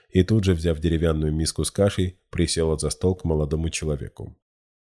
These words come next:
Владимир хоть и не жаждал говорить с кем бы то ни было, но всё же не отодвинулся, ибо она была внучкой Лучезара. «Да», медленно кивнул он, отпив горячего сбитня.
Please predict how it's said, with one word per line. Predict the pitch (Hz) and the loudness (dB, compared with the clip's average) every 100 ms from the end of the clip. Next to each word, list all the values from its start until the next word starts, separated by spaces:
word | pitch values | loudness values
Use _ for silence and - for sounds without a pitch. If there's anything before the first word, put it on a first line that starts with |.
| - | 4
Владимир | 92 107 147 135 | 6 8 6 4
хоть | 120 117 | 2 0
и | 113 | 2
не | 107 | 2
жаждал | 107 110 85 78 | 2 2 0 -2
говорить | 80 76 90 131 | 0 0 0 -2
с | - - | -6 -4
кем | 90 85 | -2 0
бы | 78 | -2
то | 76 78 | -2 -2
ни | 85 | -2
было, | 85 71 64 53 | -2 -4 -6 -8
но | 71 85 90 | -6 -2 -2
всё | 85 95 | -2 -4
же | 92 87 | -2 0
не | 87 | 0
отодвинулся, | 87 92 87 73 67 - 71 | 0 -2 -2 -4 -4 -6 -6
ибо | 69 73 71 - | -4 -2 -2 -4
она | 78 | -6
была | 71 71 69 | -4 -4 -4
внучкой | 73 71 - | -6 -8 -6
Лучезара. | 69 69 - 78 69 58 - _ _ | -6 -4 -6 -6 -8 -10 -16 _ _
«Да», | - 82 85 71 - - - _ _ _ | -4 4 4 4 -2 -12 -16 _ _ _
медленно | 85 85 71 73 71 | 0 0 0 -4 -4
кивнул | - 73 73 85 90 | -4 -4 -2 -2 -4
он, | - 87 92 - | -2 -2 -2 -6
отпив | 82 - 73 78 | -8 -4 -4 -2
горячего | 78 67 - 71 | -4 -4 -6 -6
сбитня. | 73 69 65 - - | -6 -6 -10 -10 -14